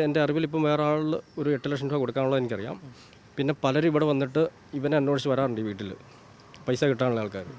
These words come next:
അത്, ഏ, ലക്ഷങ്ങളാണ്. പിന്നെ എനിക്കറിയാവുന്നത് നമ്മുടെ ഗോകുലം ചിട്ടി ഇവിടെ മരട് ബ്രാഞ്ചിൽ അവിടെ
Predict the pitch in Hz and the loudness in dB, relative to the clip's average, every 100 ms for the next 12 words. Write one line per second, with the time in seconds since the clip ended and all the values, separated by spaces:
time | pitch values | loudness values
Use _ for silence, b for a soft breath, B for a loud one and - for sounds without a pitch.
0 | - B B B - - - - - - | -18 B B B -20 -20 -20 -20 -20 -8
1 | 135 147 180 - - - - 160 151 143 | 0 2 2 0 -16 -10 -2 2 2 4
2 | 170 143 143 - - 151 165 165 160 151 | 4 4 2 -2 -2 4 6 8 8 6
3 | 151 156 131 143 - - - 135 135 139 | 6 6 4 2 -2 -6 -2 2 4 4
4 | - - - - - - - - - 139 | 0 -12 -12 -10 -10 -10 -8 -8 4 8
5 | 151 170 165 165 143 165 - - - - | 10 10 8 6 4 4 2 -4 -12 -8
6 | 147 143 143 143 147 143 127 110 - - | 2 4 6 6 6 6 4 0 -6 -10
7 | B B B - 143 143 | B B B -6 0 6